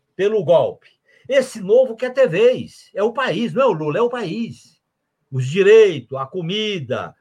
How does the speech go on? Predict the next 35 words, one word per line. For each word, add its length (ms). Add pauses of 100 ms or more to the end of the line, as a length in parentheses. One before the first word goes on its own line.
(160)
saúde, 1120
emprego, 800
soberania. 1160 (440)
Esses 440
valores 480
querem 260
ter 220
vez. 480
E 60
o 100
passado 680
não 280
quer 320
dar 180
vez 320
a 100
eles. 340
Por 140
isso 200
que 80
o 60
Lula 300
brota. 500 (1080)
Quem 140
era 220
que 140
ia 60
imaginar 680
que 100
uma 140
decisão 560
do 100
Fachin 520
ia 120
produzir 720